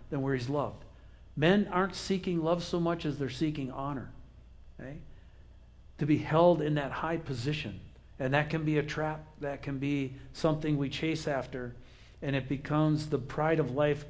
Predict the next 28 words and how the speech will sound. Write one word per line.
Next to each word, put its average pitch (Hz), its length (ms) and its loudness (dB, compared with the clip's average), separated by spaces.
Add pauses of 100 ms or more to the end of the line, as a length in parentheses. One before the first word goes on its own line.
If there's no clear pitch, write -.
(480)
Uh, 110 300 -10 (400)
look 151 320 2
at 139 100 2
what 139 240 0
we've 135 220 -2
done. 135 180 2
So 170 420 6 (800)
what's 262 340 6
John's 190 460 4
assessment 170 560 2
of 131 120 0
all 123 160 4
this? - 380 -4 (1600)
Here's 247 280 6
his 233 160 6
assessment. 202 480 4
It's 151 180 0
really 254 240 6
pretty 202 240 2
simple. 202 480 0 (240)
None 160 460 8
of 240 240 4
this 185 200 8
stuff 113 520 -6 (720)
is 160 180 2
from 156 280 2
the 147 80 4
Father. 156 400 -6